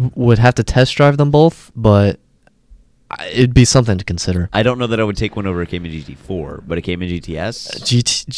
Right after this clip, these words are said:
Speaker 1: okay, G T S possibly.
Speaker 2: Right?
Speaker 1: Yeah.
Speaker 2: Like
Speaker 1: G T four maybe not, but G T S.
Speaker 2: Now, if they came out
Speaker 1: It's
Speaker 2: with a hardcore version of this.
Speaker 1: Oh, you know they will.
Speaker 2: Oh, a hundred percent
Speaker 1: You,
Speaker 2: they
Speaker 1: they
Speaker 2: will.
Speaker 1: better.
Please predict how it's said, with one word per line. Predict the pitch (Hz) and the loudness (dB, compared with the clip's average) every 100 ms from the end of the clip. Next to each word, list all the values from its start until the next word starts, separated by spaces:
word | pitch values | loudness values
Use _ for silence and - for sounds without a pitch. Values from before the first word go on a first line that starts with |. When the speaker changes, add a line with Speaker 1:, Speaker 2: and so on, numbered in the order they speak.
| - | 4
Speaker 1:
okay, | 151 127 | 6 4
G | 113 185 | 2 -2
T | - 156 | 2 2
S | 151 | 4
possibly. | - 123 - 107 104 - - - - | 4 2 2 -2 -2 -4 -18 -20 -10
Speaker 2:
Right? | 82 98 | -6 0
Speaker 1:
Yeah. | 113 107 95 - | 4 4 2 -4
Speaker 2:
Like | 95 95 | -4 4
Speaker 1:
G | 165 | 4
T | 165 175 | 6 4
four | - 156 156 | 6 8 8
maybe | 131 113 | 6 4
not, | 101 - - - | 0 -4 -10 -4
but | 113 104 104 | 2 4 4
G | 113 127 | 2 0
T | 139 135 | 2 4
S. | 135 156 - - - - - | 4 2 -2 -8 -10 -18 -6
Speaker 2:
Now, | 110 117 | -2 -2
if | |
they | 117 | -4
came | 113 127 | -6 -4
out | 123 | -4
Speaker 1:
It's | 98 | -6
Speaker 2:
with | |
a | 87 | -6
hardcore | 90 - 101 107 | -6 -6 -6 -4
version | 113 110 117 | -4 -6 -8
of | 120 | -10
this. | 123 135 - - - _ _ - | -10 -10 -14 -18 -20 _ _ 2
Speaker 1:
Oh, | 113 107 87 - - - _ - | 4 4 2 -10 -20 -20 _ -8
you | 139 | 0
know | 170 156 | 2 4
they | 107 | 2
will. | 117 95 85 _ _ _ | 2 0 -4 _ _ _
Speaker 2:
Oh, | 143 104 | -4 -4
a | 76 | -4
hundred | - - - 165 151 104 | -12 -14 -8 -6 -6 -6
percent | - - 120 | -6 -8 -6
Speaker 1:
You, | 123 | -4
Speaker 2:
they | 127 | 2
Speaker 1:
they | 131 | 2
Speaker 2:
will. | 131 | 6
Speaker 1:
better. | 113 95 95 | 6 4 2